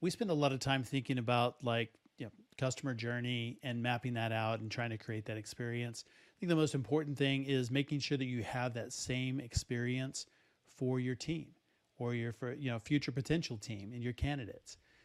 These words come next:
that you've thought about what does that journey look like? How do we get them through the process in a way that, that feels really good to them, that, uh, that gives us the information that, that we need to make a decision, but especially in today's environment, that gives them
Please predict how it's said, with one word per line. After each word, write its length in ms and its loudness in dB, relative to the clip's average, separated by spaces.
that 160 0
you've 120 2
thought 240 6
about 220 4
what 160 4
does 140 4
that 140 4
journey 320 0
look 260 -6
like? 220 -10
How 220 2
do 80 4
we 140 4
get 260 -2
them 340 0
through 200 0
the 100 -4
process 640 -2
in 60 -4
a 60 -4
way 340 0
that, 200 -4
that 160 -4
feels 300 0
really 200 -2
good 240 -4
to 80 -6
them, 280 -4
that, 260 -2
uh, 140 -2
that 160 -4
gives 220 6
us 140 4
the 100 4
information 560 -2
that, 240 -2
that 80 0
we 160 4
need 200 2
to 80 -4
make 180 0
a 40 2
decision, 420 0
but 120 0
especially 400 -2
in 80 2
today's 400 0
environment, 540 -2
that 160 0
gives 260 4
them 400 0